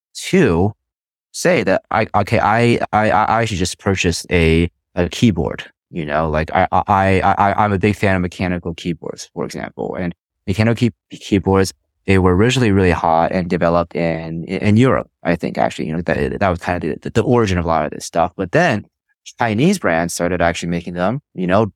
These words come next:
just as well and actually cheaper as well. And actually they created a following. And I'm like, "Hey, look, you know, I actually used to buy brands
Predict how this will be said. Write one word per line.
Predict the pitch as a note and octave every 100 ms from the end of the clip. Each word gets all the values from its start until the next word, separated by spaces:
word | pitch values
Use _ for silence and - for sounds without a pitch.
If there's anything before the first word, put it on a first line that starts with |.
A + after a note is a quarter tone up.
| -
just | F#2+ G2 -
as | B2+
well | G#2+ D3+ B2 E2+
and | F2
actually | F2 F#2+
cheaper | - F3 B2 E2+
as | D#2+
well. | A#2+ D#3 F2
And | F#2
actually | G2+ - F#2+
they | G2+
created | - G#2+ F#2+
a | E2+
following. | G#2 C#3+ D3+ C#2 D#2+ F#2
And | G2 G2+ -
I'm | A2+
like, | D3 -
"Hey, | A#3 D3
look, | G3 -
you | G2+
know, | G#2
I | E2+ B2+
actually | D#3 E3 - C3 B2+
used | A2 A#2+ -
to |
buy | C3+ G2 A2+
brands | C3+ G2+ G#2